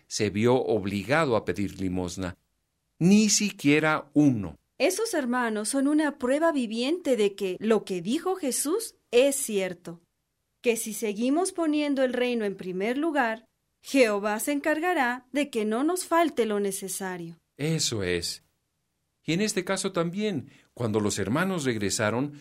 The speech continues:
Speaker 1: su prioridad no fue conseguir una casa ni otras posesiones materiales.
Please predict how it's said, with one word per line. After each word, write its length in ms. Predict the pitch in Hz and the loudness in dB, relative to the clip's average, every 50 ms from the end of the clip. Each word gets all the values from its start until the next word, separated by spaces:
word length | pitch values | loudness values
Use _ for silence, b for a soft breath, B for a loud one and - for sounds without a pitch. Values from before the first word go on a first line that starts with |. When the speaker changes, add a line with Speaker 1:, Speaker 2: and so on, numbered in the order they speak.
| - _ | -20 _
Speaker 1:
su 320 | - - - 175 180 175 | -8 -4 -2 -2 -2 -2
prioridad 800 | 175 175 165 160 156 160 160 156 156 143 143 139 143 147 147 - - | -4 -2 0 0 0 0 0 -2 -2 0 0 0 0 0 -2 -4 -4
no 300 | 135 123 127 135 139 139 | -4 -2 0 -2 -2 -4
fue 340 | 139 - 139 143 151 147 | -6 -2 -2 0 0 0
conseguir 480 | 147 156 156 143 143 147 135 139 143 143 | -4 -6 -6 -4 -4 -4 -2 -2 -2 0
una 240 | 147 143 139 135 139 | 0 -2 -2 -2 0
casa 440 | 151 143 143 139 143 160 147 151 151 | 2 2 2 2 0 -2 -2 -2 -2
ni 220 | 143 131 113 107 | -2 -2 0 0
otras 380 | 104 107 110 - 110 113 107 - | 0 0 -2 -2 -2 -4 -4 -4
posesiones 640 | - 104 92 - 101 - - 107 98 92 95 90 90 | -8 -8 -6 -6 -8 -6 -2 -2 -2 -2 -2 -4 -4
materiales. 840 | 92 90 85 - 87 85 98 127 165 185 175 127 - - - - _ | -6 -6 -4 -6 -6 -4 -2 -4 -4 -4 -4 -8 -8 -8 -12 -14 _